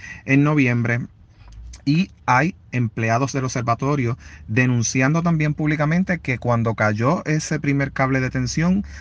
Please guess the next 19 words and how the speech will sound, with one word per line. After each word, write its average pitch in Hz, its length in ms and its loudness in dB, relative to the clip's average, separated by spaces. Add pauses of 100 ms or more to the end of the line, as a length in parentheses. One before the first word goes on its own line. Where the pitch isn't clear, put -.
(160)
la 120 160 2
National 151 420 0
Science 143 320 -6
Foundation 147 460 -2
no 127 100 0
les 143 200 -2
permitió 127 680 0 (320)
subir 139 420 2
a 175 60 4
la 175 100 4
plataforma 170 600 0
y 147 60 2
estabilizarla. 110 960 -2 (240)
Y 131 140 0
la 117 160 0
pregunta 120 540 0
es, 156 120 -2
¿por 107 420 -4
qué? 170 260 0